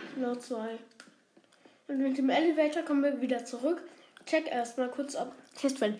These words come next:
Speaker 2: Okay, wir haben uns jetzt alles gemerkt. So, fertig.
Speaker 1: Mhm. Aber check noch mal ganz kurz, ob du mit dem Elevator wieder zurückkommen kannst.
Speaker 2: Ja, Gott, sofort.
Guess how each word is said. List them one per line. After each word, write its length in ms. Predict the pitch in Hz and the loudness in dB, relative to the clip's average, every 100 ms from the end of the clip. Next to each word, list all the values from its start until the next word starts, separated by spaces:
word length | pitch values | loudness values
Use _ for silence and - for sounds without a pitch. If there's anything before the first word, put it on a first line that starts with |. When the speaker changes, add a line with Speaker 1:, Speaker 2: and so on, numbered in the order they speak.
| - | -4
Speaker 2:
Okay, 240 | 262 262 247 | 2 4 4
wir 100 | 240 | 4
haben 140 | 262 | 4
uns 100 | 262 - | 4 0
jetzt 140 | - | 2
alles 240 | 285 294 | 2 4
gemerkt. 460 | 294 240 214 214 - | 2 2 0 -4 -8
So, 100 | 165 - - _ _ _ - | -12 -12 -20 _ _ _ -12
fertig. 300 | - - - - - - - - - - - - _ _ _ _ _ _ _ - - _ - | -10 -10 -18 -20 -20 -20 -20 -20 -20 -20 -20 -20 _ _ _ _ _ _ _ -20 -20 _ 0
Speaker 1:
Mhm. 320 | 254 254 254 - - _ _ _ _ - | 2 2 -6 -18 -20 _ _ _ _ -2
Aber 160 | 269 262 | 2 2
check 220 | 277 277 | 0 -2
noch 140 | 311 294 | -2 0
mal 260 | 247 247 - - - | 0 0 -6 -18 -4
ganz 260 | 294 294 | -2 -2
kurz, 240 | - 302 285 | -4 -6 -4
ob 140 | 254 277 | -8 -2
du 80 | |
mit 180 | 262 254 | -2 -2
dem 100 | 240 | -4
Elevator 520 | 220 240 226 226 254 254 | -6 -6 -6 -8 -12 -10
wieder 180 | 226 220 | -10 -10
zurückkommen 540 | 254 220 202 202 202 | -12 -12 -12 -14 -14
kannst. 300 | 208 196 - _ _ - - _ _ _ - _ _ | -16 -16 -20 _ _ -20 -20 _ _ _ -20 _ _
Speaker 2:
Ja, 460 | 254 254 254 254 - _ - - | 0 2 2 -2 -14 _ -20 -12
Gott, 180 | - | -8
sofort. 520 | 131 247 240 247 247 | -6 -6 -8 -10 -10